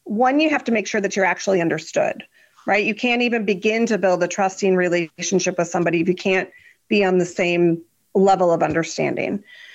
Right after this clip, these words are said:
And two, I think that translation and interpreting provide a base level of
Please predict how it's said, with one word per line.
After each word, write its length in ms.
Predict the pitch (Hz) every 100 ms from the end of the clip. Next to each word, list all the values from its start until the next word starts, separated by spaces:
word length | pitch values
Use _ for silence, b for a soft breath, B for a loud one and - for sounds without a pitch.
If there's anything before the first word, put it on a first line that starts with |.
| B B B
And 180 | 247 233
two, 500 | - 320 339 233 202 240
I 60 |
think 320 | 226 254 254 254 202
that 380 | 214 185 - - _ _ _
translation 580 | - 233 233 302 320 311
and 120 | 254
interpreting 640 | 196 185 240 240 202 190
provide 640 | 185 214 185 180 190 220 233
a 80 | 196
base 460 | 185 185 208 240 -
level 480 | 202 190 202 196 -
of 420 | 185 175 165 160